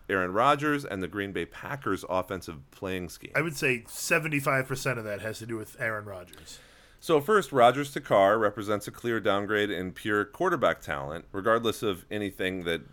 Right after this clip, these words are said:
Speaker 1: Adams might have said about Hall of Fame quarterback to Hall of Fame quarterback.
Speaker 2: <laughs>
Speaker 1: These tongue-in-cheek remarks are not reflective of the actual truth.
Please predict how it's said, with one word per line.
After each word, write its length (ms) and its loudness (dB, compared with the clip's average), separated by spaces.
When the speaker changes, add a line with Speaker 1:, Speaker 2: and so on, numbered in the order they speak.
Speaker 1:
Adams 340 2
might 180 -2
have 120 -8
said 240 -2
about 320 -2
Hall 200 -2
of 120 -6
Fame 280 -8
quarterback 520 -4
to 100 -10
Hall 200 -2
of 60 -8
Fame 200 -6
quarterback. 560 2
Speaker 2:
<laughs> 460 -8
Speaker 1:
These 260 2
tongue-in-cheek 600 2
remarks 600 4
are 160 2
not 280 2
reflective 480 -4
of 100 -6
the 140 -2
actual 320 0
truth. 340 -12